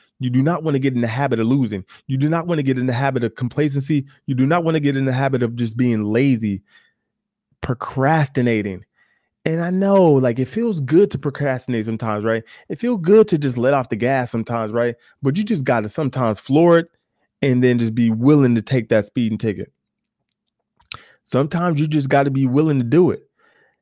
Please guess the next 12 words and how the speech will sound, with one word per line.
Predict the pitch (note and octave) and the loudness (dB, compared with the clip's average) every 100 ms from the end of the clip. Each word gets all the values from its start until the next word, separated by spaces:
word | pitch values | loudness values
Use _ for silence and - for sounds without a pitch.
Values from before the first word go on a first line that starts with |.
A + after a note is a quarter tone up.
| _ _ - | _ _ -10
And | B2+ | -4
I, | B2+ C#3 | -2 0
like | C#3+ C3+ C3+ | 0 0 -2
I | C#3+ | -6
said, | - C#3 | -4 -4
I | A2 | -6
know | A#2 B2+ C#3+ D3 D#3+ D3+ B2+ | -10 -10 -6 -2 4 6 6
it's | A#2 A2 | 2 0
comfortable, | - C3+ B2 A#2+ A2+ | -4 -4 -2 -4 -4
man. | G#2+ G#2 G2+ G2+ - | -4 -4 -6 -6 -8
I | A2+ G#2+ | -8 -6
know | G#2+ A2 A2+ B2 B2+ A#2+ A#2 | -6 -4 -2 -2 0 0 -2